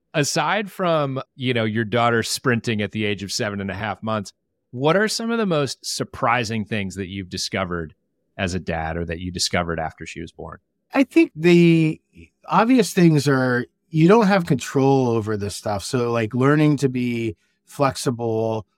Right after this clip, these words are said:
Speaker 2: learning to be open to changing your routines.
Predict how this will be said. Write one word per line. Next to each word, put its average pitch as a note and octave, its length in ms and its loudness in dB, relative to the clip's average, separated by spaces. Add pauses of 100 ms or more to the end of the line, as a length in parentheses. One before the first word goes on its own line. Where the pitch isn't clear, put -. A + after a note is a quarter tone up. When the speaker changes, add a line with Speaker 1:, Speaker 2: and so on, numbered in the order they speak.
(120)
Speaker 2:
learning C#3+ 440 4
to - 120 -8
be A#2+ 360 -4
open C3 540 2
to A2 280 -2
changing B2+ 500 0
your A#2+ 120 -4
routines. A2+ 920 -6